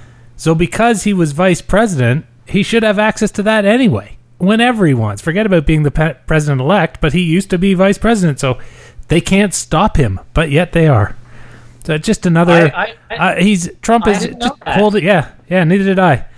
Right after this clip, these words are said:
Speaker 1: But it's just another Trump holding his breath and stomping his feet, and, and it's just another bully baby move that I am going to be happy to see gone.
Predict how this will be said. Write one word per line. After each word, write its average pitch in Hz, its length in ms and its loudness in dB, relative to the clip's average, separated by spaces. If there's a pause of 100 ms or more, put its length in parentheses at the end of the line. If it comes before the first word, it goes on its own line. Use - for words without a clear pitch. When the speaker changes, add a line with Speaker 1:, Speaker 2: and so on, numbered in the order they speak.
(340)
Speaker 1:
But 180 100 2
it's 170 80 -2
just 214 200 -2
another 185 480 2 (100)
Trump 160 300 -2
holding 156 260 2
his 151 140 -2
breath 151 240 0
and 156 120 0
stomping 151 320 0
his 151 160 0
feet, 175 320 -4
and, 131 320 0
and 135 160 2
it's 131 160 -2
just 160 200 -2
another 160 400 0 (100)
bully 165 680 2 (460)
baby 156 640 0
move 135 680 0
that 123 440 -2
I 127 460 2
am 127 120 -2
going 135 260 0
to - 100 -4
be 127 140 0
happy 131 420 0
to 127 160 -2
see 135 240 -4
gone. 135 400 2